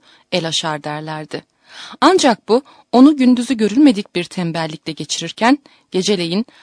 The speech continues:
her türlü işi yaparak ertesi gün harcayacağı parayı yasa dışı ve oldukça garip yollara başvurarak kazanmaktan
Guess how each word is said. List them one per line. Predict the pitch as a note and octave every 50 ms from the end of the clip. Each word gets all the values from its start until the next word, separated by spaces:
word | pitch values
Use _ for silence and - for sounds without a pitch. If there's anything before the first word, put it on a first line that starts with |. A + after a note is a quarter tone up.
| _ _
her | - D4 E4 E4
türlü | - - C4 G#3+ G#3
işi | G#3 F#3+ - - G#3
yaparak | F#3+ F3 - F#3 F3+ F3+ F3 - -
ertesi | F3+ F3+ F3 - G#3 G3+ - G#3+
gün | F#3 F3+
harcayacağı | E3 E3 E3 D#3+ D3+ - E3+ D#3+ D3+ - D#3+ D#3 D3+
parayı | D3 - - E3+ D#3 D3+ D3+ C#3+ C#3+ - -
yasa | - E3+ D#3 - G3 F#3+
dışı | A3 - - C#4+ D4 - - - - - - - -
ve | G#3+
oldukça | G3+ G3 F#3 - - - - G3+
garip | D#3 F#3 F#3+ A3+ - - -
yollara | E3 D#3 D3+ D3+ D3+ D#3 -
başvurarak | F3+ F3+ E3 - - - D#3 D3 D3 C#3+ _ -
kazanmaktan | - D#3 D3+ D#3+ D3 D3 D3 D3 C#3+ - - F3+ G3 G3+